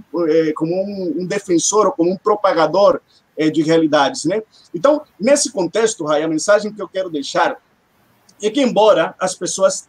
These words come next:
tenham uma parcialidade definida, elas devem procurar a imparcialidade como sendo uma meta. E quem produz fake news, quem produz informações parcializadas na internet do ponto de vista de criar mentiras apenas para defender ou acusar outro,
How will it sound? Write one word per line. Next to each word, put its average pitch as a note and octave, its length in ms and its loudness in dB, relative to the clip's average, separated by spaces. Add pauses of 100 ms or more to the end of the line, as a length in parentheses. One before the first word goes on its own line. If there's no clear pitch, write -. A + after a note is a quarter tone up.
tenham C4 440 0 (300)
uma G3+ 200 -2
parcialidade E3 920 -2
definida, F#3+ 920 -2 (280)
elas G#3+ 240 0
devem A3 300 -2
procurar F3 560 0
a E3+ 100 0
imparcialidade A3+ 920 -2
como F3 200 -8
sendo E3 380 -6
uma F3 380 -8
meta. E3 600 -2 (420)
E F#3+ 80 -6
quem C#4 360 0
produz F3 440 2
fake F3+ 320 -6
news, E3 400 -2 (220)
quem C#4 220 0
produz G3+ 400 -2
informações F#3 720 -2
parcializadas E3 800 -2
na D#3+ 100 0
internet D#3+ 460 -2
do E3 100 -2
ponto F3 300 -8
de D3+ 120 -6
vista E3+ 300 -6
de D#3 140 -6
criar F3+ 300 0
mentiras F3 760 0
apenas D3 440 0
para D3 220 0
defender D#3+ 460 -2
ou D3 120 0
acusar G3+ 420 0
outro, G#3+ 460 -2